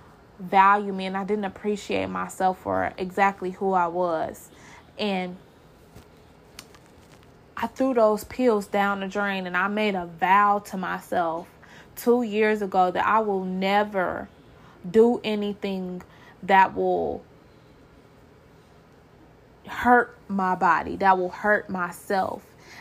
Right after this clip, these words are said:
and that will make me feel like this is what I have to do to make myself feel better when I can naturally do things,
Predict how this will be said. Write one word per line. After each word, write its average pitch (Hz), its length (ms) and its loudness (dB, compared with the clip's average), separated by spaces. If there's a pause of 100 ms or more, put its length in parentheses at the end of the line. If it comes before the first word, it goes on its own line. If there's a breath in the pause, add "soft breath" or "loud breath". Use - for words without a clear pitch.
(120 loud breath)
and 190 360 -4
that 190 180 2
will 190 100 -4
make 208 260 -2
me 214 140 -6
feel 202 220 -2
like 196 240 2
this 220 180 0
is 202 140 -12
what 196 120 0
I 202 100 0
have 202 240 -4
to 185 80 -6
do 214 340 -2
to - 140 -8
make 190 240 -4
myself 190 440 -4
feel 214 240 -2
better 190 260 2
when 185 200 -4
I 190 100 2
can 185 280 -6
naturally 202 600 -2
do 196 240 0
things, 175 420 -8